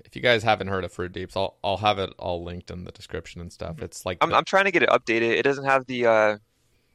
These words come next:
Speaker 2: it's, it's kind of embarrassing, but it doesn't have the, um, rebalance yet, just 'cause I've been, I got a new laptop and I
Speaker 1: Oh,
Speaker 2: have,
Speaker 1: like,
Speaker 2: like, a
Speaker 1: blowpipe
Speaker 2: workflow
Speaker 1: and
Speaker 2: of,
Speaker 1: stuff?
Speaker 2: like, pushing changes and stuff. Yeah, so I need to get the new bow and stuff on there.
Speaker 1: Okay.
Speaker 2: But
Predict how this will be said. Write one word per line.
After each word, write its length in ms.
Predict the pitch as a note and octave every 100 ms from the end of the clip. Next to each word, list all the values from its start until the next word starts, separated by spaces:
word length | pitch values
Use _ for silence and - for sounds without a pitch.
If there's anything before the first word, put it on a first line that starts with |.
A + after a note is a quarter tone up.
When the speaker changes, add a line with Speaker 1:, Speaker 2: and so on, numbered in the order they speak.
| -
Speaker 2:
it's, 200 | - B2 -
it's 160 | - -
kind 200 | C#3+ A#2+
of 80 | G#2+
embarrassing, 500 | G#2 A2 A2 A2 G#2+
but 100 | G#2+
it 40 |
doesn't 200 | A2+ A2
have 200 | A2 G#2+
the, 200 | A2 G#2+
um, 340 | G#2+ G#2+ G#2+ A2 _ _ _ _ _ _ _ _ _ -
rebalance 480 | A#2+ B2 B2+ B2+
yet, 200 | C3 B2+
just 180 | - A2
'cause 100 | A2+
I've 140 | A2 G#2+
been, 220 | A2 A2 _ _ -
I 200 | - A2+
got 160 | C3
a 20 | A#2
new 140 | A2
laptop 460 | A2 G#2+ - A2 A#2
and 80 |
I 40 | A#2
Speaker 1:
Oh, 100 | A2 G#2+
Speaker 2:
have, 80 | G#2
Speaker 1:
like, 100 | G2
Speaker 2:
like, 20 |
a 40 |
Speaker 1:
blowpipe 180 | G#2+ F#2+
Speaker 2:
workflow 180 | G2+ A2+
Speaker 1:
and 80 | G#2+
Speaker 2:
of, 60 | -
Speaker 1:
stuff? 120 | C#3
Speaker 2:
like, 160 | G#2 -
pushing 260 | A2 G#2+
changes 520 | G#2 G#2+ G#2+ G#2+ A2
and 100 | A2+
stuff. 380 | A2+ A#2 A#2 _ _ _ _ _ _
Yeah, 340 | - A2 G#2+ G#2+
so 120 | A#2+
I 60 | B2
need 100 | C3
to 60 |
get 140 | B2+ A#2+
the 60 |
new 140 | A2+ G#2+
bow 300 | A2 G#2+ G#2+
and 100 | A2
stuff 300 | - A2 A2
on 160 | A2
there. 160 | A2 A#2 _ _ F2
Speaker 1:
Okay. 200 | - -
Speaker 2:
But 220 | - A2+